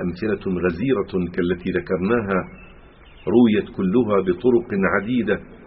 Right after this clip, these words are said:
ومن المعلوم أنه إذا اتحدت بضعة خيوط رفيعة صارت حبلا قويا، فمثل هذه المعجزة المتعلقة بشجرة وقد رويت بطرق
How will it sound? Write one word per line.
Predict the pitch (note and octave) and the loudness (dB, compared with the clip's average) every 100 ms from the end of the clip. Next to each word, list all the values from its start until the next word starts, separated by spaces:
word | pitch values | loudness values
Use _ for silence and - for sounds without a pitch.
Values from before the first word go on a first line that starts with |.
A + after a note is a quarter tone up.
| - - - - - | -20 -20 -20 -20 -10
ومن | F2+ F2+ F#2 | -2 2 2
المعلوم | F2+ F#2 E2+ F#2+ B2+ G2+ G2+ | 2 0 0 2 2 0 -2
أنه | F2+ G#2 G2+ G2 F#2 | 0 0 0 -4 -2
إذا | F#2 | -4
اتحدت | - - - G#2+ G2 F#2+ - A2 | -4 -6 -4 -2 -2 -4 -2 0
بضعة | A#2 G#2 - F#2+ | 2 0 -2 -8
خيوط | G2 G2+ A#2+ - G2 F#2+ G2 | -2 0 0 0 -2 0 -2
رفيعة | F#2+ B2+ G2+ F#2 - - - - - - - - - - | 0 0 2 -2 -10 -20 -20 -20 -20 -20 -20 -20 -12 0
صارت | G2+ F#2+ F#2+ - | 2 2 0 -4
حبلا | B2 A2 G2 F#2 E2+ F#2 | -6 -2 -2 -2 -2 -2
قويا، | G2+ A#2+ G#2 G2 E2+ - - - - - - - - | 0 0 0 0 -2 -8 -20 -20 -20 -20 -20 -20 -12
فمثل | F#2 F#2 F#2+ G2 F2+ | -4 -4 -2 -2 0
هذه | F2 F#2+ F2+ | -2 -2 -2
المعجزة | F2 D#2 G2 G#2+ F#2+ F2+ | -2 -4 -4 -6 -6 -4
المتعلقة | F2+ F2+ D2+ F#2 A2+ - F#2+ F#2 | -4 -4 -2 -2 -4 -6 -8 -6
بشجرة | F2+ B2 A2+ G#2 F2+ - - - - - - - | -2 0 2 2 0 -8 -20 -20 -20 -20 -20 -12
وقد | F#2 - D#2+ F2 | -4 -2 -2 0
رويت | C3 C3+ G2+ G2 | 2 2 0 -4
بطرق | F#2+ B2 B2+ | -4 0 0